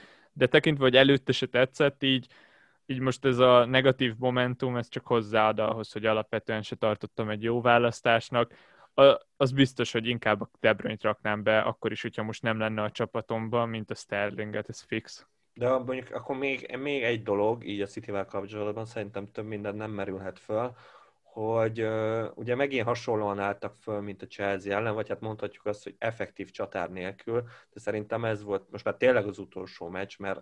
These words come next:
Speaker 2: Jesus effektív, tehát hogy ő, ő játszhatna, és én azt gondolom, hogy mostantól kezdve már számíthatunk rá, úgyhogy, ö, és, de mennyire számítsunk az F P L csapatunkba.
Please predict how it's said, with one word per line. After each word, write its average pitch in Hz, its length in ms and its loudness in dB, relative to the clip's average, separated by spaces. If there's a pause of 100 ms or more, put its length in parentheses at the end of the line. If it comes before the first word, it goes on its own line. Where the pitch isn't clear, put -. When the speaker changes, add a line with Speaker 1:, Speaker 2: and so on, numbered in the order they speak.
(140)
Speaker 2:
Jesus 107 400 -12
effektív, 107 640 -12 (120)
tehát - 240 -14
hogy 92 160 -16
ő, 98 320 -8 (340)
ő 101 600 -4 (720)
játszhatna, 104 840 -4 (460)
és - 180 -16
én 101 100 -6
azt 107 160 -6
gondolom, 98 360 -4
hogy 95 120 -8
mostantól 98 600 -8
kezdve 98 360 -6
már 95 360 -6
számíthatunk - 920 -14
rá, 95 320 -4
úgyhogy, 101 640 -8
ö, 101 400 -2 (380)
és, 107 240 -12
de 117 100 -4
mennyire 117 300 -2
számítsunk 113 580 -8
az 117 120 -6
F 110 140 -2
P - 60 -12
L 78 120 -8
csapatunkba. - 640 -18